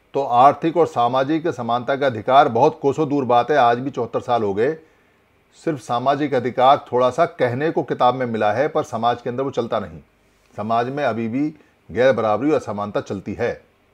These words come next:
और अच्छी तरह से रन करती है, हर जगह रन करती है। पर जो अधिकार लिखित में आए,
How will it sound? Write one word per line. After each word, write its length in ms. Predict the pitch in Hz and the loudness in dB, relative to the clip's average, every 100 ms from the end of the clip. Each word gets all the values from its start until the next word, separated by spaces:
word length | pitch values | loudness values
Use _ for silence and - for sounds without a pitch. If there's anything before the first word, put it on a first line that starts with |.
| - | -8
और 100 | 113 | -8
अच्छी 180 | 110 147 | -6 -2
तरह 180 | 143 | 0
से 100 | 127 | 2
रन 180 | 131 127 | 0 0
करती 300 | 123 117 131 | -2 -4 -2
है, 80 | 143 | 0
हर 200 | 131 135 | 0 0
जगह 300 | 123 135 123 | 0 -2 -2
रन 100 | 117 | -2
करती 280 | 107 92 85 | -6 -10 -10
है। 180 | 76 71 _ _ _ _ _ _ _ _ _ _ _ _ _ _ _ _ _ _ - | -14 -18 _ _ _ _ _ _ _ _ _ _ _ _ _ _ _ _ _ _ 2
पर 120 | 165 | 2
जो 180 | 139 175 | 6 8
अधिकार 520 | 156 131 160 156 165 | 6 4 6 8 8
लिखित 380 | 143 135 151 151 | 4 0 -4 -4
में 140 | 156 | 0
आए, 340 | 127 131 151 | 2 4 4